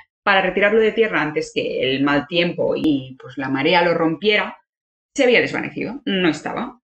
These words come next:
Y el problema era que todas las lagunas del delta del Danubio están conectadas por afluentes que forman como una red inacabable de lagos y arroyos que llega al mar. Así que podría estar perfectamente surcando los ríos actualmente libre por cualquier parte del ecosistema fluvial.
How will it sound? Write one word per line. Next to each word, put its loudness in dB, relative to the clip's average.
Y 2
el 0
problema 2
era 2
que 0
todas 2
las -2
lagunas 0
del 0
delta 2
del 4
Danubio -2
están -6
conectadas -4
por -4
afluentes -2
que -8
forman 0
como -2
una 0
red 2
inacabable -2
de 2
lagos 0
y -2
arroyos -2
que -6
llega -4
al 0
mar. 0
Así 2
que -2
podría 2
estar 0
perfectamente -2
surcando -2
los 0
ríos 2
actualmente -2
libre 0
por -2
cualquier 0
parte -2
del 2
ecosistema -8
fluvial. -4